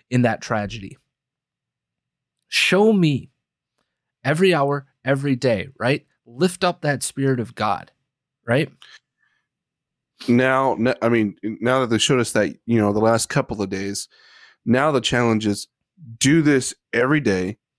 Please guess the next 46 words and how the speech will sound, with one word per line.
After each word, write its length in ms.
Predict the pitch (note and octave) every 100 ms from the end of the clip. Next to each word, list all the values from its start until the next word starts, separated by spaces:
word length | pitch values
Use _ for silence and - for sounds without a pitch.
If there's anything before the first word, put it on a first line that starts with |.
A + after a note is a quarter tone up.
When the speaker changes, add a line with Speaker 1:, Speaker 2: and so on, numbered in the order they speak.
| _
Speaker 2:
for 260 | - C#3+ A#2+
the 80 |
rest 240 | A2 G2+ -
of 60 |
your 100 | G#2
life. 360 | G2 D#2 - - _ -
Speaker 1:
A-, 180 | F3 -
and 100 | F#3
I'm 160 | A3+ C4+
not 240 | C4+ -
talking 400 | - E3+ E3 E3+
about 220 | C3+ C3+
E 120 | B2+ C3+
S 140 | C3
P 160 | - C3
N 120 | B2
having 280 | A#2+ B2 A2+
to 100 | G#2+
have 240 | A2 G#2
prayer 360 | - B2+ B2 A#2+
on 280 | - A2+ A2
air 300 | G#2+ A2 F#2+
every 160 | F2
Speaker 2:
Right, 100 | D3
Speaker 1:
day. 100 | F2
That's 180 | G2+ C#3
not 100 | F3
Speaker 2:
right. 100 | C#3
Speaker 1:
what 40 | A2+
I'm 40 |
talking 380 | B2+ A#2+ A#2 G2
about. 240 | F2 - _ _ _ B2+
But 80 |
what 140 | C#3 D#3
I 60 |
Speaker 2:
Right. 140 | C#3+ C3
Speaker 1:
am 140 | G#3+
talking 380 | A#3+ C#3+ C3 B2 A2
about 260 | A2+ A2+
is 220 | A#2 A2 - -
the 120 | C3+
Sage 400 | - D#3+ D3+ -
Steels 400 | - D3 C3+ A#2+
of 140 | A2
the 80 | G2+
world, 400 | G2 F#2 E2+ -